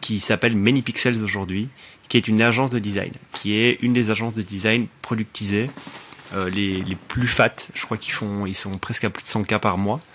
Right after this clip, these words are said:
Euh, et, euh, c'est lui qui fait gr-, grandir ce business de zéro à cinquante K. Euh, aujourd'hui, je pense qu'il a revendu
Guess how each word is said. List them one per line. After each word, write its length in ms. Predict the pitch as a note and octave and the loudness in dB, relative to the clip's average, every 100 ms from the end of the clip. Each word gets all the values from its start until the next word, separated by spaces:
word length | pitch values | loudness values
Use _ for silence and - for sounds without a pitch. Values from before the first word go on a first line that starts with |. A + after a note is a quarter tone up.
| - - - - G#2+ | -20 -20 -20 -8 -2
Euh, 720 | G2+ G2 G2 F#2 F2+ F2+ F2+ - - | 0 2 0 -2 -4 -4 -6 -10 -2
et, 240 | A#2 B2 | 4 6
euh, 80 | A2 | 6
c'est 180 | - G#2 | 2 -2
lui 260 | G#2 B2+ | 2 0
qui 100 | C3 | 0
fait 160 | - A#2+ | 0 0
gr-, 240 | G#2 A2 G2+ - | 2 0 0 -4
grandir 420 | G#2 A#2 A2 A#2+ | -4 -2 0 -2
ce 120 | - | -2
business 560 | G2 F#2+ A2 G#2+ B2 - | -4 -2 0 2 0 -2
de 160 | F#2+ G2+ | -6 -6
zéro 340 | F2+ G#2+ G#2+ | -2 0 0
à 60 | A2+ | 0
cinquante 340 | - A2 G#2 | 0 -2 -2
K. 100 | - A2+ D#3 - - - - - - E3+ | 2 2 0 -10 -18 -16 -14 -16 -14 0
Euh, 760 | G2+ G2 G2 F#2+ F#2+ F#2+ G2 - | 4 4 4 2 0 0 -2 -4
aujourd'hui, 400 | G#2 G#2+ G#2 A2+ | -4 -4 -2 -4
je 80 | |
pense 220 | - A#2+ - | -4 -4 -6
qu'il 200 | - G#2 | -4 -4
a 80 | |
revendu 720 | F#2+ G#2 G#2+ A2 A2 G#2 A#2+ | -2 -2 0 0 0 -2 -6